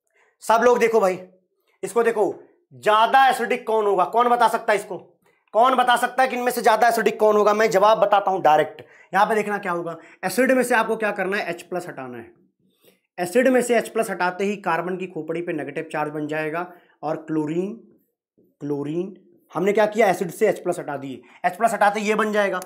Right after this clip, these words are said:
और हम क्या देखते हैं कि ये नेगेटिव चार्ज इसके अंदर भी जा सकता है, इसके अंदर भी जा सकता है, इसके अंदर भी जा सकता है। इसका मतलब यहाँ पे अच्छा खासा बैक बॉन्डिंग है।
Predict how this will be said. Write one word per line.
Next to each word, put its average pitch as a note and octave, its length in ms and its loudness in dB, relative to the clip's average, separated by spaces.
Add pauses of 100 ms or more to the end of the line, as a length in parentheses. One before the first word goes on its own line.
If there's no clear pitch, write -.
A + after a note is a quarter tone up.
(200)
और G3+ 100 4
हम A#3 120 2
क्या A#3+ 220 2
देखते B3 340 2
हैं A3 180 -6
कि G#3 80 -10
ये A3 140 -2
नेगेटिव G#3 460 -6
चार्ज G3+ 300 2
इसके F3+ 220 -8
अंदर F#3+ 220 -4
भी F#3+ 100 -6
जा G3+ 140 -2
सकता - 300 -12
है, G3+ 200 -14
इसके D#3 240 -12
अंदर F3 180 -6
भी F3 100 -10
जा F3 140 -8
सकता F3 300 -16
है, - 140 -20
इसके D#3 200 -14
अंदर D#3+ 180 -8
भी E3 100 -10
जा E3+ 80 -6
सकता F3 280 -12
है। F#3+ 260 -16
इसका G3 240 -2
मतलब G#3+ 320 -2
यहाँ F3+ 280 -6
पे A3+ 100 4 (320)
अच्छा F#3 440 -6
खासा F3 420 -4
बैक C#3 440 -8
बॉन्डिंग C3 380 -12
है। A2+ 160 -18